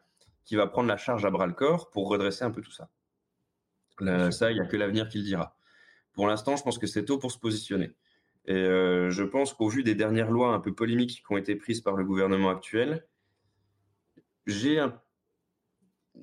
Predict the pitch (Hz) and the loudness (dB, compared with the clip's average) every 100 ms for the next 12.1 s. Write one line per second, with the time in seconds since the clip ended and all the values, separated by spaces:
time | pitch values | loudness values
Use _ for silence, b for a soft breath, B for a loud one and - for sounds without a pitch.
0 | - 123 120 147 135 131 - 143 147 - | 0 2 4 4 2 0 0 2 2 0
1 | 131 139 120 113 113 127 120 120 117 135 | -2 0 2 2 0 -2 0 0 -2 -2
2 | - 110 131 131 107 101 123 123 104 104 | -2 -2 -4 -2 0 0 -2 -4 -6 -2
3 | 101 101 95 98 113 104 87 92 90 131 | 0 0 0 2 2 0 0 -4 -2 -2
4 | 120 107 98 87 117 117 - 90 92 - | -2 -4 -6 -2 -4 -4 -12 -10 -10 -6
5 | 113 107 95 92 90 92 87 - - - | -4 0 0 0 -2 -4 -4 -6 -16 -20
6 | _ _ _ - 120 95 120 135 - _ | _ _ _ -8 -8 -4 -6 -6 -16 _
7 | _ _ - - 101 110 104 107 113 110 | _ _ -8 -6 -4 -2 0 0 -2 -2
8 | 120 104 95 101 - 95 - 110 110 104 | 0 0 -2 -6 -8 -10 -2 0 2 0
9 | 90 B B - 98 95 98 101 98 101 | -2 B B -2 -2 0 -2 -4 0 0
10 | 101 107 107 95 90 90 90 87 92 92 | 2 0 0 -2 2 2 2 2 2 2
11 | 98 92 90 95 92 90 90 90 87 95 | 2 0 0 0 2 2 2 2 0 -4